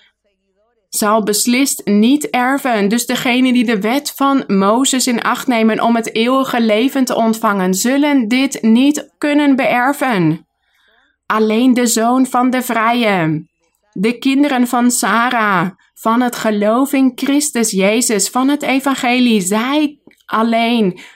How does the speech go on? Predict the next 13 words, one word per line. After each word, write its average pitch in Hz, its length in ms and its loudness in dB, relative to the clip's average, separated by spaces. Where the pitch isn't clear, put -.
kunnen 247 420 2
de 226 200 -2
eeuwigheid, 220 840 -2
de 214 100 2
zaligheid 247 760 0
beërven. 180 840 -2
Dat 254 340 -2
is 311 180 0
wat 277 360 -2
dit 240 420 -2
vers 254 500 -2
ons 226 420 -2
onderwijst. 196 920 0